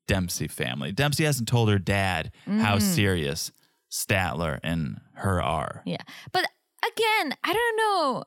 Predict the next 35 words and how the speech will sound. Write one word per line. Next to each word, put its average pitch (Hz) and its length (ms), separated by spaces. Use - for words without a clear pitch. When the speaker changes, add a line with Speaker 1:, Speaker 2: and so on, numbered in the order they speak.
Speaker 2:
Doesn't, 320 440
I - 120
mean, 320 240
does 277 260
dad 254 400
know 254 560
about 226 300
Statler 214 480
at 214 120
all? 190 160
I 240 100
think 370 240
Speaker 1:
Yeah. 349 100
Speaker 2:
she 294 100
meant, 262 320
yeah. 233 220
Speaker 1:
As 147 100
Speaker 2:
I - 20
Speaker 1:
a 339 40
Speaker 2:
think 415 140
that's - 120
Speaker 1:
friend. 110 140
Speaker 2:
fine. 220 400
Speaker 1:
As 113 120
a 113 40
friend. 151 540
Speaker 2:
Yeah, 196 320
I 254 100
think 415 200
that's - 240
fine. 202 400
Like, 233 200
I 262 120
don't 453 200
think 311 300